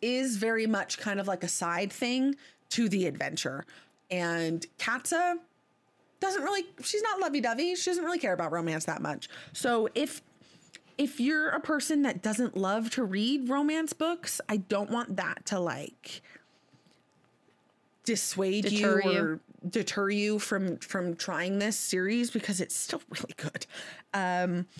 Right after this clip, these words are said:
Speaker 1: and something that's really, this isn't, it, sp-, I'm,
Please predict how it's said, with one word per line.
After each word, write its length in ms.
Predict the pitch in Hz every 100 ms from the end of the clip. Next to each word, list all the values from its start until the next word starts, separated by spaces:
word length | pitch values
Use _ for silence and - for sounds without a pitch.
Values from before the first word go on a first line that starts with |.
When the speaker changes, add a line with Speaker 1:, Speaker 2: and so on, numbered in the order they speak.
| - - _ - - _ _ _ _ _ _ _ _
Speaker 1:
and 440 | 214 214 214 208 - 175 175 196
something 400 | - 262 311 269
that's 280 | 233 - 208
really, 260 | 208 202
this 200 | 185 254 247
isn't, 380 | 208 202 180 -
it, 180 | - 147 - _ _ -
sp-, 240 | - -
I'm, 240 | 170 156